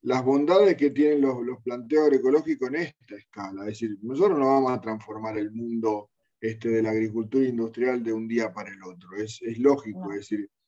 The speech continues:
Speaker 1: esto se copia con, con el ejemplo y con la muestra, y como digo, hay tanta diversidad planetaria que lo bueno es que esto, hay otra componente también que no lo mencionamos, que tiene que ver con la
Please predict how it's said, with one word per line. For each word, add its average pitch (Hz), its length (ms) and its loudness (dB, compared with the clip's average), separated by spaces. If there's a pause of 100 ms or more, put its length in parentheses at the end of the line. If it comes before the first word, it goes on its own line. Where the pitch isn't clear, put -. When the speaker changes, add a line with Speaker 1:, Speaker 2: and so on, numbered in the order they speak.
(120)
Speaker 1:
esto 135 280 0
se 117 180 0
copia 135 420 2
con, 101 460 -12 (460)
con 113 220 -2
el 113 100 2
ejemplo 156 680 4
y 113 140 2
con 107 220 -12
la 101 100 -8
muestra, 143 480 0
y 113 80 2
como 107 260 -6
digo, 113 340 -4
hay 104 100 -12
tanta 151 360 2
diversidad 117 920 -2
planetaria 107 920 -4 (560)
que 110 140 -4
lo 110 140 2
bueno 143 320 4
es 143 80 -6
que 127 120 -2
esto, 123 300 -6 (240)
hay 123 160 4
otra 117 240 4
componente 117 500 -4
también 113 320 -4
que 113 140 -2
no 113 100 -6
lo 110 140 -2
mencionamos, 113 640 -4
que 104 100 -10
tiene 110 240 -6
que 107 120 -2
ver 110 180 2
con 107 180 -8
la 98 320 -10